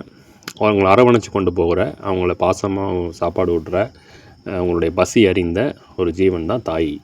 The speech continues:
அப்படிங்கிறவங்க, இல்லைங்களா? So, அம்மா இல்லாம நம்ம யாருமே கிடையாது. எல்லாரையுமே பெற்றெடுத்தது அம்மா தான். அப்படிங்கும்போது நமக்கும் அவங்க மேல ரொம்ப அட்டாச்மெண்ட்டாக இருக்கும். அ,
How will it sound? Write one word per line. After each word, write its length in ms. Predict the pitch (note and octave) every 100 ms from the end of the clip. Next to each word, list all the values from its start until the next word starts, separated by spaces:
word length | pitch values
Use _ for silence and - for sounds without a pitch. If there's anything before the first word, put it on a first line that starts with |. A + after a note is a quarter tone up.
| -
அப்படிங்கிறவங்க, 500 | - D2 D2+ D2 - - - - _ -
இல்லைங்களா? 360 | D#2+ D#2+ F#2 G2+ - - - -
So, 140 | -
அம்மா 180 | G#2 B2
இல்லாம 240 | A#2 G#2+ C3
நம்ம 200 | A2 F2+
யாருமே 440 | F2 F2 F#2+ A#2 - _
கிடையாது. 420 | - E2+ E2 D2+ - - - _ -
எல்லாரையுமே 480 | F2 G2 F#2+ F#2 B2+
பெற்றெடுத்தது 580 | F#2 F2 F#2 E2+ F#2+ E3 - _ _ _
அம்மா 240 | D#2 D#2
தான். 180 | D#2+ - - - - - - - _
அப்படிங்கும்போது 560 | B2 B2+ B2+ A2 G#2+ E3
நமக்கும் 380 | C3 A2+ A2 C3
அவங்க 180 | A2+ G2+
மேல 220 | G2+ A#2+
ரொம்ப 240 | G2 F#2+
அட்டாச்மெண்ட்டாக 480 | F2 F2+ F2+ E2+ E2
இருக்கும். 240 | D#2+ A#2+ - - _ - -
அ, 100 | F#2